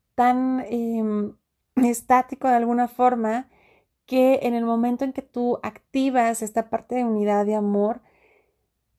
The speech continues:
¿qué pasa? Tienes la oportunidad de vivenciar ese amor desde el otro, es decir, experimentas tu amor propio amando al otro,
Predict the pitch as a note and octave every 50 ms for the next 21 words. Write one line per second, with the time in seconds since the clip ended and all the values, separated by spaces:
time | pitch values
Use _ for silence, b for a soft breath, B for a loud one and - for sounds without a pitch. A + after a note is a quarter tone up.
0 | _ _ _ - C4 C4 C4 - C4 B3+ C4 B3+ - - A3+ G#3 G3+ G3+ G3+ -
1 | A#3+ B3 A#3+ B3 C4 B3 C4 B3+ A#3+ A3 A3 - A3 A3+ A3 A3 - - A3 G#3+
2 | G#3+ G#3+ G#3+ G#3+ G#3 A3 A3 A3+ A#3 B3+ C4+ C4+ - _ _ _ _ _ - A3+
3 | A3 G#3+ G3+ A#3 A3+ A3+ A3+ A#3 A#3 A#3+ A#3+ B3 - _ _ _ - G#3 A#3 A#3
4 | A#3 A3 G#3+ G#3+ G#3 G#3 G#3 G3+ - - B3 A#3+ A#3+ B3 C4+ C#4 C4+ C4 - B3
5 | A3+ G#3+ G#3+ G#3+ G#3+ G#3+ A3 A3+ A#3+ B3+ C#4+ D4+ D#4 - _ _ _ _ _ _
6 | G#3+ A3+ A3 G#3 A3+ A#3 A3+ A3 G#3+ G3+ F#3+ F#3+ G3 G#3 G#3 G3+ G3+ G3+ G#3 G#3+
7 | A#3 B3 B3 - - G#3 G#3 G#3 G#3+ G#3 A3 A3+ A3 A3 - A3+ A3+ A3+ A3 A3
8 | b b b b b b b b b b b b b b G#3+ - - - - -
9 | A#3 A3+ A#3 A#3 A#3 A#3 B3 B3 B3 C4 C4+ C4+ C4+ - - - A#3 A3+ G#3+ G#3
10 | G#3 G#3+ A3+ A#3+ B3+ C4 B3+ - _ - C4+ C4+ C4+ C#4 C4+ - - A3+ A3 A3
11 | A3 A#3 C4 E4 - _ _ _ _ _ _ _ _ _ _ _ _ _ _ _
12 | _ _ _ _ _ - A#3+ A#3+ A#3 A#3 A#3+ A#3+ A#3+ B3 C4 D4 D#4+ D#4 C#4 C4
13 | A3+ G#3 G3+ G3+ G3+ G3+ G3+ G3+ G3+ - G3 F#3+ F#3 F#3 F#3+